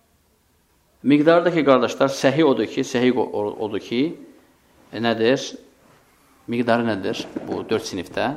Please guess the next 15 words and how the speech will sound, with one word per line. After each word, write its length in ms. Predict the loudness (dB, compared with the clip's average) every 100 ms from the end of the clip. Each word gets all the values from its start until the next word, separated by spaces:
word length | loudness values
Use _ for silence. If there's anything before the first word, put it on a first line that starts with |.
| -8 -4 2
Onda 300 | 6 6 4
bir, 380 | 4 2 0 -4 -10 -14 -14 -8
əgər 300 | -4 -2 -4 -10 -20 _
təbii 240 | -4 -4 -4
yolla 220 | -4 -6
suvarılırsa, 640 | -6 -4 -4 -8 -10 -14 -10
səma 300 | -8 -6 -6
ilə, 140 | -8 -10 -12 _ _ _ _ _ 2
iyirmidə 380 | 4 6 2 2
bir, 240 | 0 -2 -4
əgər 160 | -6
insanın 320 | -6 -4 -4 -4
zəhməti 320 | -8 -10 -10
ilə 60 | -8
sa-, 220 | -8